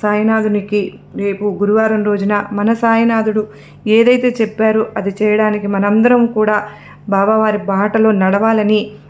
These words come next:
అటువంటి శక్తిని ఇవ్వాలని నేను కూడా బాబావారిని కోరుకుంటూ ఉన్నానండి. మీరందరూ కూడా ప్రతి ఒ-, ఒక్క సాయి భక్తుడు అనే అన్నవారు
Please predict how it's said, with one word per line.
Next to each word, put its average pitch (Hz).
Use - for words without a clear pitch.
అటువంటి 226
శక్తిని 254
ఇవ్వాలని 226
నేను 214
కూడా 214
బాబావారిని 202
కోరుకుంటూ 208
ఉన్నానండి. 196
మీరందరూ 254
కూడా 220
ప్రతి 220
ఒ-, 220
ఒక్క 233
సాయి 226
భక్తుడు 233
అనే 226
అన్నవారు 214